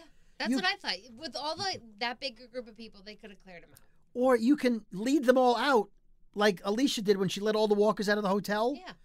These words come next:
Speaker 2: and onto the pier into the ocean.
Speaker 1: Yep.
Speaker 2: Spoiler from season
Speaker 1: Two?
Speaker 2: two of The Walking
Speaker 1: Two?
Speaker 2: Dead,
Speaker 1: Yeah.
Speaker 2: of Fear the Walking Dead, rather. So you couldn't open the gates, let them all walk, start a fire,
Speaker 1: Agreed.
Speaker 2: or lead them away,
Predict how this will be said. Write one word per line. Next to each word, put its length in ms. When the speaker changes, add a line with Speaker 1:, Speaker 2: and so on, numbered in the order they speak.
Speaker 2:
and 120
onto 200
the 120
pier 320
into 200
the 80
ocean. 440
Speaker 1:
Yep. 160
Speaker 2:
Spoiler 540
from 220
season 480
Speaker 1:
Two? 240
Speaker 2:
two 320
of 100
The 80
Walking 400
Speaker 1:
Two? 40
Speaker 2:
Dead, 340
Speaker 1:
Yeah. 340
Speaker 2:
of 80
Fear 160
the 100
Walking 300
Dead, 180
rather. 300
So 300
you 140
couldn't 320
open 300
the 60
gates, 540
let 200
them 120
all 180
walk, 360
start 220
a 40
fire, 600
Speaker 1:
Agreed. 400
Speaker 2:
or 140
lead 260
them 160
away, 580